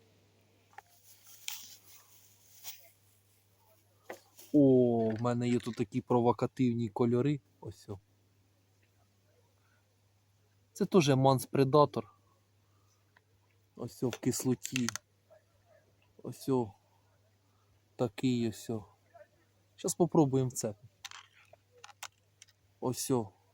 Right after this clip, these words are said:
Ось о такий червоний, кислотний.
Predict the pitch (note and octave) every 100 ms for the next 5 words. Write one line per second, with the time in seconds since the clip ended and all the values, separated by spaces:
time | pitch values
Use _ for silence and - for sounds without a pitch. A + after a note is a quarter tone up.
0 | _ _ _ _ _ _ _ - B2 B2+
1 | C3+ - B2+ C3 A#2+ - C3+ C3+ C3 C3+
2 | B2 A2+ A2+ A2+ - C3 - - C#3 B2+
3 | - A#2+ A2+ A2